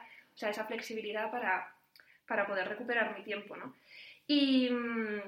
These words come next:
y todo esto me ha ido maravillosamente y no te puedes imaginar, separar la vida profesional de la vida personal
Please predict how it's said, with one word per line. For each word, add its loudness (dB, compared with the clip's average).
y 2
todo 0
esto -4
me -2
ha -2
ido -2
maravillosamente -2
y -6
no -4
te -8
puedes -8
imaginar, -8
separar -4
la -2
vida -6
profesional -12
de -8
la -10
vida -10
personal -12